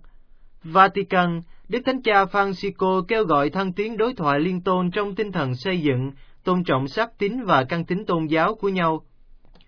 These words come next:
Roma, sáng hai mươi bảy tháng mười một vừa qua, Phòng báo chí Tòa Thánh đã mở cuộc họp báo giới thiệu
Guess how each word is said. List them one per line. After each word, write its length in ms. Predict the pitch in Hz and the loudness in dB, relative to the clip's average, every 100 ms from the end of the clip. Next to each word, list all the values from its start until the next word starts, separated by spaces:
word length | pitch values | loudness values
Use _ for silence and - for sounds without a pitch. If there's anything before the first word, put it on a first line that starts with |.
| - - - | -20 -20 -12
Roma, 640 | 156 175 170 165 160 156 - - - | 0 2 4 6 6 4 -2 -18 -20
sáng 300 | - 190 240 | -2 0 0
hai 140 | 226 | -2
mươi 120 | 196 | 0
bảy 200 | 190 131 | 2 2
tháng 200 | 143 220 | 0 -4
mười 100 | 226 | -2
một 260 | 165 143 127 | 0 0 0
vừa 140 | 151 135 | -2 -2
qua, 320 | - 160 160 156 - - - | 4 4 4 2 -10 -18 0
Phòng 200 | 175 160 | 2 2
báo 140 | 190 | 0
chí 240 | 185 220 | 0 -4
Tòa 220 | 247 196 147 | -2 0 0
Thánh 320 | 165 190 220 | -2 -6 -4
đã 100 | 233 | -2
mở 180 | 175 156 | 0 -2
cuộc 240 | - 151 | -2 -6
họp 240 | 147 135 | -2 -2
báo 260 | 143 151 190 | 2 2 2
giới 160 | 202 240 | -2 -4
thiệu 220 | 160 | -2